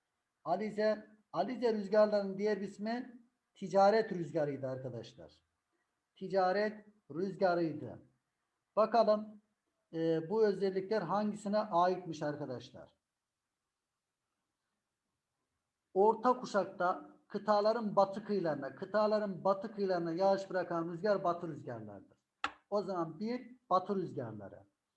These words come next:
O zaman A şıkkını elerim ben. B şıkkını elerim. Bir, batı rüzgarları diyor. Şu batı rüzgarlarına ait bir özellik.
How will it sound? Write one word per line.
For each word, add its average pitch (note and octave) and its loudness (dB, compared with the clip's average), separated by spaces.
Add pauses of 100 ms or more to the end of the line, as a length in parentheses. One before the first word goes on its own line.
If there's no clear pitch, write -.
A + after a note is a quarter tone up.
(440)
O F3 -4
zaman G#3 -4
A G3+ 8
şıkkını G3 -6
elerim F3+ 2
ben. D3+ -6 (960)
B F#3+ 0
şıkkını F#3+ -10
elerim. E3 -4 (420)
Bir, G#3 -4
batı F3+ -2
rüzgarları C3 -8
diyor. - -20 (2250)
Şu - -6 (120)
batı E3+ 0
rüzgarlarına D#3 -2
ait F#3+ -2
bir F#3 -4
özellik. C3 -6